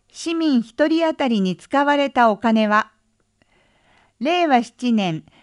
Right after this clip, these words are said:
三月三十一日現在の住民基本台帳人口、三十一万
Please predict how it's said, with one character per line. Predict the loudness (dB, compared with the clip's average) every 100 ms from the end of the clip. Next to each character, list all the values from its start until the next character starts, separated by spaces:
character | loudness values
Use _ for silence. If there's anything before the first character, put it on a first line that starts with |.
| _
三 | -2 0 2
月 | -2 -2
三 | -4 -2 -2
十 | -2 -2
一 | -2 -2 -2
日 | -4 -4
現 | -4 -2 -2
在 | -2 -2
の | -2 -4 -6 _ _ -10
住 | -4 -2 -2
民 | -2 -4
基 | -2 -2
本 | -2 -2
台 | -2 -2 -4
帳 | -4 -4
人 | -2 -2 -2
口、 | -4 -6 -6 -8 -14 _ _ _ _ _
三 | _ -2 0 -2
十 | -2 -2 -2
一 | -6 -6 -4
万 | -2 -4